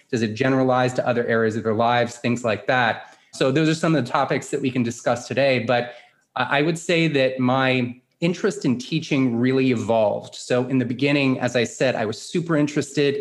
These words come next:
in contacting as many students as I could. And as time has passed,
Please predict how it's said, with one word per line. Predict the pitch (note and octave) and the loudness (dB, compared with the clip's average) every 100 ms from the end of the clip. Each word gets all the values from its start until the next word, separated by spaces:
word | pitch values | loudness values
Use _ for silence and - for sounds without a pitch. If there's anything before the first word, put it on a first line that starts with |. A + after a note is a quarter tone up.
| B2+ | 0
in | A#2+ A2+ - - - | 0 -2 -6 -20 -14
contacting | - D3+ D3 D3 B2+ B2+ A#2+ | -4 -2 -2 -2 -2 0 -2
as | A#2 | 0
many | C3 C#3 C#3+ | 2 2 0
students | C3 - C#3 B2+ B2 B2 | -2 -6 -2 0 0 -2
as | B2+ A2+ | -4 -2
I | |
could. | G#2 - C3 C3+ C3 - - - - | -4 -2 0 0 -2 -10 -20 -20 -4
And | B2 B2 B2 | 0 0 0
as | C3 B2 | -2 -2
time | - E3 D#3+ | -4 0 0
has | D#3 - | 0 -2
passed, | - C3+ C3 | -2 0 0